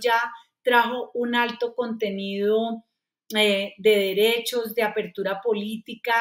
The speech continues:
pero se creó ese desorden que luego llevó efectivamente a que en el Congreso mismo se mantuviera el desorden del tema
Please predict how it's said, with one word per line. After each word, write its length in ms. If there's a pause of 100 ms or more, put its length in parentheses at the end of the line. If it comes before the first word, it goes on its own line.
(500)
pero 180
se 180
creó 300
ese 200
desorden 640 (100)
que 160
luego 640
llevó 460
efectivamente 1120 (340)
a 200
que 300
en 120
el 120
Congreso 540
mismo 420
se 140
mantuviera 960
el 180
desorden 720 (280)
del 360
tema 480